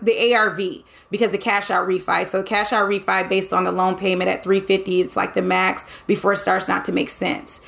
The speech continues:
right? Because we are, so the reverse flip method, why I call it reverse flip, because it does the exact same thing as a flip, but when you do flip a property, okay, for all my flippers out there, and I come off as a,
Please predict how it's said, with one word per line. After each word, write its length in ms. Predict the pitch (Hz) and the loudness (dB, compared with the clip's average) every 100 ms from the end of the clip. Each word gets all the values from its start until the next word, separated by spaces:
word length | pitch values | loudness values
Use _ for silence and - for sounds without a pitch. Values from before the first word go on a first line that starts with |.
| - - | -18 -4
right? 200 | 190 190 | -2 0
Because 280 | 196 233 185 | 0 -2 0
we 220 | 220 254 | -2 0
are, 560 | - 202 208 190 185 - - | 2 2 4 2 -2 -6 -14
so 140 | - 247 | -2 2
the 100 | 233 | 2
reverse 460 | 247 214 294 320 | 2 2 2 0
flip 420 | - 226 240 233 | -2 0 2 0
method, 500 | - 190 202 214 233 | -6 -2 0 2 0
why 180 | 190 190 | 2 0
I 20 | |
call 260 | 196 208 196 | 0 2 0
it 80 | 196 | 0
reverse 400 | 190 156 190 185 | -4 0 0 0
flip, 300 | - 208 220 | 0 0 0
because 320 | 196 208 190 | -2 0 0
it 280 | - 226 - | 0 -2 0
does 300 | 214 233 277 | 0 2 0
the 100 | 277 | 0
exact 480 | 214 156 196 214 233 | 0 0 -2 -2 -2
same 180 | 233 220 | -4 -4
thing 160 | 208 | -4
as 140 | 190 185 | -6 -8
a 40 | |
flip, 400 | 175 202 226 233 - - - | -6 0 0 0 -8 -20 -4
but 320 | 208 196 - - | 2 2 0 -4
when 200 | 196 254 | 0 4
you 160 | 330 | 4
do 80 | 269 | 2
flip 260 | 285 294 285 | -2 -2 0
a 60 | |
property, 640 | 233 226 202 - - - _ _ - - | -2 0 -2 -2 -12 -14 _ _ -14 -4
okay, 360 | 180 202 185 | -4 0 0
for 200 | 208 190 | 0 2
all 80 | 185 | 2
my 160 | 202 220 | 2 -2
flippers 360 | 226 226 208 | 0 -2 0
out 180 | 196 196 | 0 0
there, 120 | - | 0
and 100 | 208 | 0
I 120 | 240 262 | 0 -2
come 260 | - 277 | 0 4
off 220 | 254 254 | 4 4
as 160 | 214 180 | 0 0
a, 200 | 190 190 | -2 -2